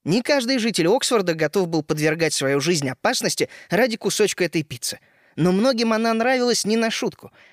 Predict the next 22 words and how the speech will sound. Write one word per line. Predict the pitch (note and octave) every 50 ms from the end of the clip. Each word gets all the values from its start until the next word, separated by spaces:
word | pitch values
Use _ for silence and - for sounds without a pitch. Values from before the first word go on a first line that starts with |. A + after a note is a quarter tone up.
| _ _
Горожане, | - C3+ D3 D3+ D3+ D3 G#3 C4 C4 A#3 G3+
посетившие | - F3 - D#3 D3 A#3+ C4 - - G#3+ F#3+
Facebook-страницу | - - E3 D#3+ D#3+ F#3+ B3+ - - - E3 D#3+ F3 A3+ A#3+ - - F3+
Додо | E3 F3+ A3 A3 F3 D#3
Пиццы, | D3 - C4+ E4+ - - - B2 - - - - _
а | - D3+
именно | D3+ D#3 D#3+ E3 F3
так | - - C3 C3 -
называлась | C3 C3+ C3 C#3+ C#3 C3+ B2+ B2 -
эта | B2 - -
пиццерия, | - B2+ - G#3 A#3 D4+ D4+ C4+ G3 - - - - -
оценили | - F3+ - - - A#3 B3+ D4+ E4 D#4 C#4+
ее | C4+ B3+ B3 B3 A#3
на | A#3 A#3
четыре | G3 - - G#3+ - C#4+ C4+ B3+
целых | G3 - - D#4 C#4+ B3 G3
девять | D#3+ E3+ A#3 C4+ B3 A3 F#3
десятых | F3 F3+ - - A3+ G3+ - D3 C3 C3
баллов | F3 C4 D#4 D4 A3+ -
из | - A3+ -
пяти | - - F3+ - C4
возможных. | B3+ B3+ A#3+ A3 A#3 F3 B2 - - - -